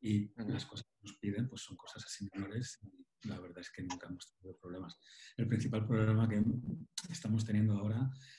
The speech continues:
Speaker 1: es, pues, con la pandemia, el ensayo clínico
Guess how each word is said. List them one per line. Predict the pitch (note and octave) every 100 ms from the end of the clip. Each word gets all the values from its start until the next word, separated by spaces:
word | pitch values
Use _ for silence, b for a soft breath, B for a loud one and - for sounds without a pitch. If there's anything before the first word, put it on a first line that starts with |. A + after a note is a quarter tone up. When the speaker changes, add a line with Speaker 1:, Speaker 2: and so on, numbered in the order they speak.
| B
Speaker 1:
es, | - G2 G#2 -
pues, | - G#2+
con | - G#2
la | G2+
pandemia, | G2+ F#2+ G#2+ A2
el | A2+
ensayo | G#2 - - G2+ G2+
clínico | G#2+ G#2+ G#2 G#2